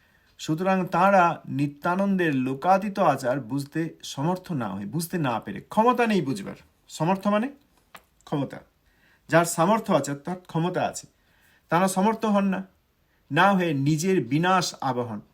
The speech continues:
আবাহন করেন, নিজের বিনাশ আবাহন করেন। এইসব গ্রন্থাদি পড়ে পণ্ডিত হয়ে জ্ঞানী হয়েছি এই মনে করে,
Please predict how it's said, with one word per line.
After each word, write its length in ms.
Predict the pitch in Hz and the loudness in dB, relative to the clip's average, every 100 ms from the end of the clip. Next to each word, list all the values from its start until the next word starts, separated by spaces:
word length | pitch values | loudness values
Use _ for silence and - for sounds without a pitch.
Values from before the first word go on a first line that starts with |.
| _ | _
আবাহন 360 | 123 120 110 98 | -4 -4 -4 -8
করেন, 200 | 95 - - _ _ _ _ _ _ - | -12 -18 -20 _ _ _ _ _ _ -4
নিজের 300 | 151 180 226 | -2 0 -2
বিনাশ 420 | 175 202 226 208 | 2 4 4 4
আবাহন 320 | 196 190 165 | 2 2 0
করেন। 240 | 139 113 104 | 0 -4 -2
এইসব 400 | 151 165 185 160 | -4 -2 -2 0
গ্রন্থাদি 480 | 170 185 185 180 175 | -2 -2 -2 -2 -4
পড়ে 400 | 160 160 185 185 | -4 -2 -2 -2
পণ্ডিত 380 | 143 147 160 156 | -2 -2 -2 -2
হয়ে 200 | 151 160 | -4 -4
জ্ঞানী 340 | 139 135 180 | -4 -2 0
হয়েছি 320 | 180 151 143 143 | 2 0 -2 -4
এই 100 | 131 | -4
মনে 220 | 117 110 | -6 -8
করে, 260 | 120 135 | -8 -10